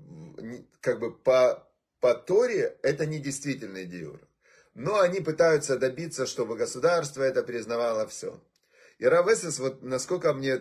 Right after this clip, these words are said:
я его ответ запомнил, двадцать лет назад это было, а я запомнил прям на всю жизнь. Он такой говорит: «Вы знаете, говорит, я считаю, что они очень сильно устражают». Человек, который спрашивал, говорит: «Они устражают, они же вообще уже облегчили, дальше некуда».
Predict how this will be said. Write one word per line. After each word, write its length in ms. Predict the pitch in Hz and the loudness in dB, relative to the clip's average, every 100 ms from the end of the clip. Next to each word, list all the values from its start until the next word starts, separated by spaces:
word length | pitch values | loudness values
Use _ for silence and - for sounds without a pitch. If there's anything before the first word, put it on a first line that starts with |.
| - | -4
я 300 | 127 123 123 | 0 4 4
его 320 | 123 127 123 | 2 4 4
ответ 280 | 120 147 131 | 2 -2 -4
запомнил, 500 | 120 120 117 104 92 | -6 -6 -8 -10 -10
двадцать 360 | 107 147 147 135 | 0 0 0 -2
лет 120 | 120 | -4
назад 300 | 120 110 92 | -2 -2 -2
это 180 | 98 110 | -6 -6
было, 280 | 156 160 | -2 -2
а 40 | 107 | -2
я 120 | 110 | -4
запомнил 460 | 107 127 123 110 95 | -4 -6 -8 -8 -10
прям 240 | 101 104 | -10 -8
на 100 | 107 | -10
всю 200 | - 101 | -12 -12
жизнь. 280 | 92 78 _ _ _ _ _ _ - | -12 -14 _ _ _ _ _ _ -2
Он 160 | 156 | 2
такой 280 | 170 160 151 | 2 2 0
говорит: 420 | 143 147 139 127 | 2 2 2 0
«Вы 120 | 117 | -4
знаете, 380 | 131 180 196 160 | -2 0 0 -2
говорит, 480 | 143 127 117 101 - _ _ _ - | 0 0 0 -4 -10 _ _ _ 0
я 200 | 135 160 | 2 2
считаю, 420 | 160 156 160 143 | 0 2 4 4
что 240 | - 175 | 2 4
они 220 | 180 147 147 | 4 2 -2
очень 320 | 139 135 123 | -2 -4 -8
сильно 300 | 135 123 120 | -8 -6 -6
устражают». 760 | 113 - 113 107 101 82 76 - _ _ _ _ _ _ _ _ _ | -6 -4 -4 -2 -4 -4 -10 -18 _ _ _ _ _ _ _ _ _
Человек, 280 | - 117 117 | -6 -4 -4
который 220 | 113 107 | -6 -8
спрашивал, 420 | - 117 113 107 | -4 -2 -2 -4
говорит: 280 | 101 98 90 | -8 -10 -4
«Они 220 | 90 117 | -4 -4
устражают, 720 | 160 151 151 135 127 92 78 85 | -6 -6 -2 0 0 0 -2 -8
они 180 | 107 117 | -10 -6
же 100 | 117 | -6
вообще 260 | 117 139 | -6 -6
уже 120 | 117 110 | -2 -4
облегчили, 520 | 104 107 - 135 113 | -4 -10 -10 -8 -4
дальше 340 | 117 110 113 | -4 -4 -8
некуда». 480 | 113 92 80 - | -10 -10 -12 -14